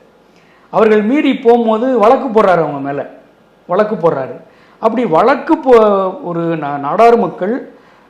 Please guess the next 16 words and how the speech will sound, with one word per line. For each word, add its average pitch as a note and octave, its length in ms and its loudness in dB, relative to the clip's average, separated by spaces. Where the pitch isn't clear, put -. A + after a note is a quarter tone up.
அஹ், E3 240 0
கோயில் C4 320 4
வழிபாட்டில் G3+ 920 0
அல்லது F3 320 -6
கோயிலுக்குள் A#3+ 600 2
நுழைவதற்கான F#3+ 1000 0
ஒரு F#3+ 140 -2
போராட்டத்தை A#3 600 2
நடத்தி E3+ 280 -6
கொண்டிருக்கும் C#3 400 -10
போது C#3+ 180 -8
பாஸ்கர G#3 460 0
சேதுபதி D#3 560 -6
வந்து F3 240 -8
தடையா A3 280 4
இருக்காரு, E3 340 -2